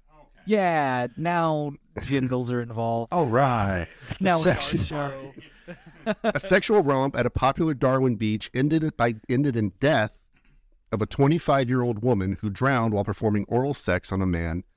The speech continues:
Speaker 3: the Northern Territory Supreme Court heard. The woman had sexual intercourse with Mister Payne, thirty-four, in, quote, "a number of positions in the water off Pee Wee Camp Beach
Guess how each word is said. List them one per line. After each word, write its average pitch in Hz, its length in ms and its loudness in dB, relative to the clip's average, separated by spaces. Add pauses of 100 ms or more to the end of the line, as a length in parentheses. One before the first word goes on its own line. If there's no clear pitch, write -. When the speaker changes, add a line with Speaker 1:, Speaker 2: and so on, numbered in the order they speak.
(340)
Speaker 3:
the 101 60 0
Northern 95 320 2
Territory 95 520 0
Supreme - 400 -4
Court 76 280 -6
heard. 120 360 0 (1000)
The 107 140 -2
woman 120 560 2
had 107 200 -4
sexual 160 440 0
intercourse 127 540 0
with 101 160 -4
Mister 135 260 0
Payne, 101 520 0
thirty-four, 98 760 -2 (720)
in, 123 260 0 (180)
quote, 131 420 2
"a 120 80 2
number 143 420 2
of 151 200 -2
positions 120 680 -2
in 135 160 0
the 175 80 0
water 104 500 0
off 123 260 0
Pee 135 200 -2
Wee 123 180 2
Camp 92 440 -2
Beach 117 420 -2